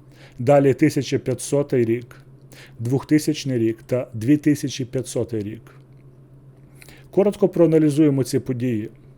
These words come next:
Ной був народжений у тисячу п'ятдесят шостому році. У тисяча п'ятсот тридцять шостому році,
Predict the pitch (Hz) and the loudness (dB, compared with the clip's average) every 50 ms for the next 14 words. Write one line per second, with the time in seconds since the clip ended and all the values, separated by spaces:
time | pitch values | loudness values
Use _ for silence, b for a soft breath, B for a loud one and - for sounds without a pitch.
0 | - - _ - - b b b b b b b b b b b b - - 131 | -20 -20 _ -20 -20 b b b b b b b b b b b b -6 -2 2
1 | 151 190 233 220 170 - - - - 135 117 147 165 160 147 143 139 139 139 165 | 2 4 4 4 2 0 -2 -4 -6 0 4 4 4 6 4 4 4 4 4 2
2 | 160 127 135 131 131 131 143 - - 139 123 - - 175 180 - - 165 - - | 2 0 -2 -2 -2 -2 -4 -4 -4 -6 -6 0 2 2 2 2 0 -4 -2 -2
3 | 165 147 - 135 123 131 - - 143 131 - - 139 123 - - 139 131 127 127 | -6 -4 -4 -4 -4 -4 -2 -2 -2 -2 -2 -4 -4 -4 -4 -6 -6 -4 -2 -2
4 | 127 120 107 - - - 117 120 - - - _ - - _ - - - - - | -2 -2 -4 -4 -8 -14 -16 -16 -18 -20 -20 _ -20 -20 _ -20 -20 -20 -20 -20
5 | _ - - - - - B B B B B B B B - - 160 196 196 - | _ -20 -20 -20 -20 -20 B B B B B B B B -6 0 0 0 2 2
6 | 196 190 - 202 - - 175 - - 160 156 - - 175 160 - - - 156 156 | 2 2 2 0 -2 -2 -4 -2 0 -2 -2 2 2 0 0 0 -4 -2 0 0
7 | 151 151 - 135 - - 185 214 226 - - 226 185 147 135 127 117 110 - - | 0 2 -2 -6 -4 -2 -4 -4 -4 -4 -4 -2 -2 0 0 0 0 -2 -4 -6
8 | 117 110 | -10 -10